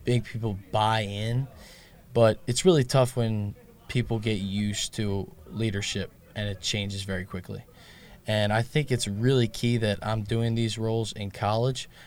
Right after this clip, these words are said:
because the semester, seventeen weeks aren't that, uh, it's not that long. You know, you get a job, it's gonna be a sufficient amount of time.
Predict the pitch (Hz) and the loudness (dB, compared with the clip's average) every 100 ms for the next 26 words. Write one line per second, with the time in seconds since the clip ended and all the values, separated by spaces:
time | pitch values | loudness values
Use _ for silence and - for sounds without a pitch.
0 | - 113 107 107 101 98 - - - - | -6 -6 0 2 4 2 -4 -12 -20 -20
1 | - - - 110 - 120 113 117 - 131 | -20 -12 -4 -2 2 2 0 -2 -2 2
2 | 120 - 113 107 113 - - - 113 110 | 2 0 -2 0 -2 -4 -10 -8 -4 -2
3 | 101 107 - 123 - - - 127 117 98 | 0 -2 -4 -12 -12 -6 0 2 2 0
4 | 87 57 - - - - 101 110 117 110 | -4 -10 -16 -18 -16 -6 -2 2 2 2
5 | 104 117 117 107 - 113 104 104 104 98 | 4 6 6 2 -4 -4 -2 0 0 -2
6 | - 110 - - - - 110 - 107 104 | -6 -14 -14 -16 -10 -8 -4 -2 -2 -2
7 | 101 98 92 104 95 98 | -2 -2 -2 -4 -4 -6